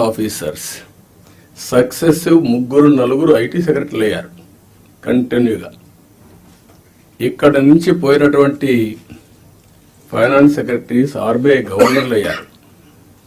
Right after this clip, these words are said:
ఇక్కడి నుంచి పోయిన వాళ్ళు కేంద్రంలో కీలక బాధ్యతలు వహించారు. వరల్డ్ బ్యాంక్ వెళ్ళారు. ఈరోజు మనం చూస్తా ఉంటే ఆంధ్ర ఆఫీసర్స్ అంటే ఢిల్లీలో కూడా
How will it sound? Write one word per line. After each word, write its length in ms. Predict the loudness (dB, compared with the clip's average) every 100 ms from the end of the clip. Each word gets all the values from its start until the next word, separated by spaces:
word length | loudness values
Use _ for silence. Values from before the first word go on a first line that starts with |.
| -20 -20 _ -20 _ _ -6 -2
ఇక్కడి 220 | 2 4 2
నుంచి 160 | 0 0 2
పోయిన 180 | 2 2
వాళ్ళు 300 | 2 2 0 -2 -8 -14 -20 -2
కేంద్రంలో 500 | 4 4 2 -2 0 0 2
కీలక 300 | 2 4 0 0
బాధ్యతలు 360 | 0 2 0 0
వహించారు. 460 | -2 -8 -8 -12 -14 -20 _ -20 -20 -20 _ _ _ -20 _ _ _ _ _ 0
వరల్డ్ 280 | 4 4 4
బ్యాంక్ 260 | 2 0 -2
వెళ్ళారు. 320 | -6 -6 -8 -16 -20 -20 -20 _ _ _ _ _ _ -20 -4 -2
ఈరోజు 240 | 2 2 2
మనం 140 | -2 -4
చూస్తా 280 | -6 0 2 2
ఉంటే 260 | 0 -2 -2 -8 -14 -20 -20 -20 -20 -12 -2 0
ఆంధ్ర 340 | 2 4 6 6 4
ఆఫీసర్స్ 500 | 0 -4 -4 -6 -4
అంటే 240 | -4 0 -2 -4 -16 -20 _ _ _ _ _ _ _ _ _ -12 -2
ఢిల్లీలో 460 | -2 2 4 4 2
కూడా 140 | 0